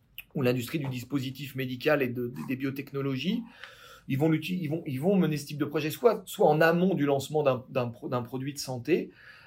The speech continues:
afin de, de déterminer la population cible, de connaître le parcours du patient, de connaître le coût de la maladie, euh,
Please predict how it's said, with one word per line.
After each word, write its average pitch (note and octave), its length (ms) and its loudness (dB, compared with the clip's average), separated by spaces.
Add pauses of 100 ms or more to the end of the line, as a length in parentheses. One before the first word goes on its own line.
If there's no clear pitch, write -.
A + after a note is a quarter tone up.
afin D3 400 2
de, C3 160 2
de B2 160 0
déterminer B2+ 600 0
la C3 120 4
population B2 560 -4
cible, F#3+ 280 -2
de C#3+ 80 2
connaître B2 640 -2
le A#2+ 200 2
parcours B2+ 420 -2
du A#2+ 140 -6
patient, D#3+ 480 2
de E3+ 140 2
connaître B2+ 680 -2 (280)
le C3+ 160 6
coût D#3+ 200 -4
de C#3+ 60 0
la C#3 80 8
maladie, C3 680 0 (440)
euh, C#3 220 2